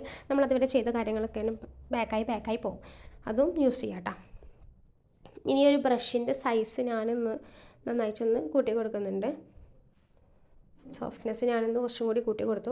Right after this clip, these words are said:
അതിനുശേഷം അതിൻ്റെ ആ ഒരു സൈസ് റേഞ്ചിൽ പോയിട്ട് ഞാനതിനെ ഒന്ന്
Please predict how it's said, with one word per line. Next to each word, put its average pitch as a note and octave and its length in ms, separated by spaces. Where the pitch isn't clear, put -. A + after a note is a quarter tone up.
അതിനുശേഷം B3 460
അതിൻ്റെ A#3 280
ആ A#3 100
ഒരു A#3 120
സൈസ് B3 320
റേഞ്ചിൽ B3 380
പോയിട്ട് A3 280
ഞാനതിനെ A3+ 500
ഒന്ന് A#3 140